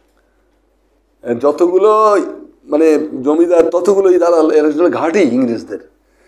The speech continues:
তো সেই দালালির ধারারই বা কম্প্রোমাইজ,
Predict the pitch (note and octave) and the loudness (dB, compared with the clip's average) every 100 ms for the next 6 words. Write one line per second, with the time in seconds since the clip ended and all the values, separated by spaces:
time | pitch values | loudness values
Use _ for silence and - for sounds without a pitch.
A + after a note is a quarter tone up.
0 | _ _ D3 - F3 G3+ A#3+ A#3+ G#3 - | _ _ -4 -4 0 0 2 0 -2 -8
1 | - - _ _ _ _ _ _ _ - | -16 -20 _ _ _ _ _ _ _ -4
2 | D3+ F#3+ G#3+ A3 C#3+ D3+ F#3+ A#3 G3+ B2+ | 0 2 2 0 -2 -2 0 2 2 2
3 | - - - _ _ _ _ _ _ _ | -2 -10 -20 _ _ _ _ _ _ _
4 | C#3 D3 D3 D3 - - D3 D3 D#3 D#3 | 0 2 2 0 -6 -4 -4 -2 -2 0
5 | D#3 D#3 D#3 - | 4 4 2 -4